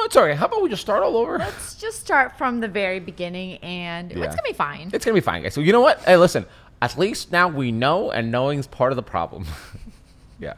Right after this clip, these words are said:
Speaker 2: Is that
Speaker 1: That's,
Speaker 2: my voice?
Speaker 1: that's you. That's you, nerd. Just <laughs> nerding it out.
Speaker 2: Well,
Speaker 1: I
Speaker 2: yes.
Speaker 1: built
Speaker 2: I'll admit to it.
Speaker 1: I built these ten foot tall. I have to rub my eyes for this, 'cause this is the hardest,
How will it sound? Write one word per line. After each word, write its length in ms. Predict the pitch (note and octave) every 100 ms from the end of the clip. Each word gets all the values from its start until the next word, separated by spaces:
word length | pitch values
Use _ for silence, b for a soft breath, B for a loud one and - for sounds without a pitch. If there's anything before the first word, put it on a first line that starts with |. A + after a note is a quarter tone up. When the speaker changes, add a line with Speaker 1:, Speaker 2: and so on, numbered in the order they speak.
| -
Speaker 2:
Is 80 | A#3
that 180 | A#3 A3+
Speaker 1:
That's, 120 | C#4+
Speaker 2:
my 40 | G3+
voice? 220 | G#3 - -
Speaker 1:
that's 260 | - G#2 -
you. 120 | F#2+
That's 220 | A2 A#2+ A#2
you, 160 | G2
nerd. 580 | G#2 A2+ C3+ A#2 F2+ F2
Just 220 | A2 A2
<laughs> 160 | A2 A#2
nerding 400 | C#3 C#3+ G#2+ A#2+
it 200 | G#2 -
out. 180 | D#2+ D#2+ - - G3 F#3+ F3+ - B B B B
Speaker 2:
Well, 680 | A3+ C#4 C#4+ C#4+ C#4+ C#4+ D4+ C4+ F3
Speaker 1:
I 120 | C3+
Speaker 2:
yes. 100 | A2+
Speaker 1:
built 400 | D#3 A3 - - - -
Speaker 2:
I'll 340 | A3+ C4+ C#4+
admit 380 | C#4+ B3 G#3+ -
to 100 | -
it. 240 | D#3 C#3+ - -
Speaker 1:
I 100 | D3
built 380 | A#2 D3+ G3 D#3+
these 220 | E3 -
ten 280 | - D#3 D#3+
foot 220 | - G3+
tall. 220 | E3 C#3 F#2
I 60 |
have 100 | A#2+
to 80 | A2+
rub 200 | G#2+ A2
my 140 | G#2 F2
eyes 160 | F#2 F#2+
for 120 | E2
this, 220 | D2 - B B B B B
'cause 120 | B2 A#2+
this 140 | B2+
is 200 | B2 G#2 - -
the 180 | G#2 A2
hardest, 420 | F2+ A2+ G2 -